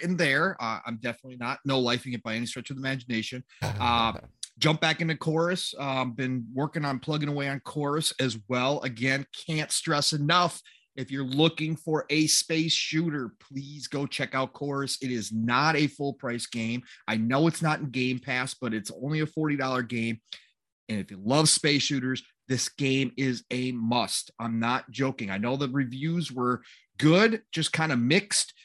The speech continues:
Speaker 1: uh, from how people liked it or didn't, you know, some of the things. It's a fantastic game. It's one of the best space shooters I've played in a very long time. So go check that out as well. And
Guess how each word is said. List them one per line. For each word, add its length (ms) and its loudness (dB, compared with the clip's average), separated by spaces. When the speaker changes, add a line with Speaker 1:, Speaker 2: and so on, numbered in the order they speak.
Speaker 1:
uh, 160 -2
from 200 -4
how 140 2
people 380 -2
liked 280 2
it 100 2
or 160 -2
didn't, 340 -2
you 100 0
know, 220 0
some 240 -2
of 20 -2
the 60 -4
things. 340 -2
It's 140 0
a 20 4
fantastic 600 2
game. 200 0
It's 100 -12
one 160 0
of 60 2
the 60 2
best 480 0
space 320 0
shooters 380 0
I've 280 -2
played 520 -4
in 320 -2
a 160 4
very 760 0
long 360 -2
time. 420 -4
So 220 -6
go 180 -4
check 340 -4
that 220 2
out 240 -2
as 180 -6
well. 380 2
And 440 4